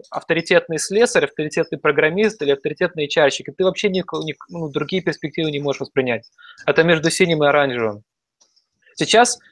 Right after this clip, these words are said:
я думаю, что больше про-, появляется именно добросовестного бизнеса,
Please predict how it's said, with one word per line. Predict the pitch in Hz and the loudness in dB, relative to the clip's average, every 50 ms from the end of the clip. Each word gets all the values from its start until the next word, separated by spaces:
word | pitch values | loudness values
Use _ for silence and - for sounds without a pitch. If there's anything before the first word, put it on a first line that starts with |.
| _ _ - | _ _ -4
я | 165 156 156 | 0 0 2
думаю, | 151 185 202 185 165 151 143 139 | 6 6 6 6 6 4 2 0
что | - - - | 0 -4 -8
больше | 143 151 196 202 190 - 170 | 0 4 4 4 4 4 0
про-, | - 170 170 165 160 156 | 2 4 4 4 4 2
появляется | - 170 165 165 175 180 175 175 165 170 - 170 | 2 2 2 4 4 2 4 2 2 2 -2 -6
именно | 170 165 165 156 | -4 -4 -2 0
добросовестного | 139 165 151 165 170 - - 220 220 202 185 - - 170 156 151 | 2 2 2 2 0 2 4 4 4 4 4 2 -2 -4 -2 -2
бизнеса, | 139 151 151 139 127 131 117 - - 117 | -2 -2 -4 -6 -6 -8 -10 -12 -12 -12